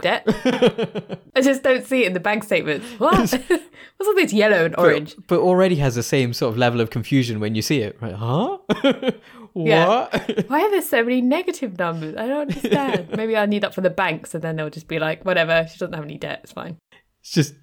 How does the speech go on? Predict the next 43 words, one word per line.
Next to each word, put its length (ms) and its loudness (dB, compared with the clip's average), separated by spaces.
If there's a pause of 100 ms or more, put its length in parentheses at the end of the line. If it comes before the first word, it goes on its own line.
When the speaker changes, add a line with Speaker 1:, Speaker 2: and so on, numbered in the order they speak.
(240)
Speaker 2:
dazzle. 600 2 (260)
See, 160 0
the 80 4
thing 160 2
is, 160 2
uh, 240 -6
car 220 2
makers 260 4
still 220 4
do 180 4
this 160 4
today. 460 0 (100)
So, 140 4
you 180 4
know, 80 4
when 140 4
they 80 6
have, 260 2
um, 420 0
new 200 4
car 240 2
models 320 0
and 100 -2
they're 60 -2
gonna 160 0
drive 260 0
them 160 0
around, 320 0 (280)
they 60 2
need 120 4
to 100 -6
test 220 -2
them 100 -4
on 60 0
the 80 2
roads. 440 0 (500)
They 80 2
put 200 0
them 160 0
in 260 0 (360)
basically 340 2
dazzle 380 0
paint 320 -8